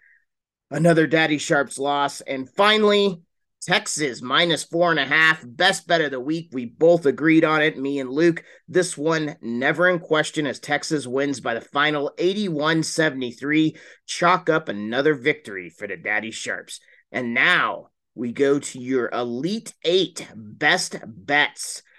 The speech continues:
Gonzaga plus two and a half versus uconn, one fifty-three and a half. My best bet here, I'm going with the Bulldogs, folks.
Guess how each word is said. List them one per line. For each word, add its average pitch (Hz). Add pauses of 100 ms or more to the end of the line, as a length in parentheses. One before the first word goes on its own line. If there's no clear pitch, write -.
(300)
Gonzaga 147
plus 190
two 196
and 185
a 147
half 165
versus 151
uconn, 139
one 165
fifty-three 165
and 156
a 135
half. 151 (260)
My 151
best 214
bet 190
here, 175 (460)
I'm 262
going 285
with 294
the 262
Bulldogs, 220
folks. 165